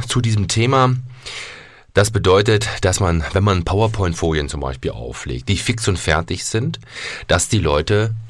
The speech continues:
halt sich das immer schön ansehen, immer schön nicken und dann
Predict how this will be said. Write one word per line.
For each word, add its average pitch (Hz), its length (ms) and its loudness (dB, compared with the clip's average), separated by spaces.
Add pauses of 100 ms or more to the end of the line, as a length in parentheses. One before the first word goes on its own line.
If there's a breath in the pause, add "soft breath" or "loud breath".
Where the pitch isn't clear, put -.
(120)
halt 82 180 0
sich 85 100 -4
das 80 160 -4
immer 73 160 -2
schön - 180 -4
ansehen, 110 540 2
immer 82 260 0
schön 73 260 -4
nicken 92 440 0 (440 loud breath)
und 78 420 0 (220)
dann 73 320 0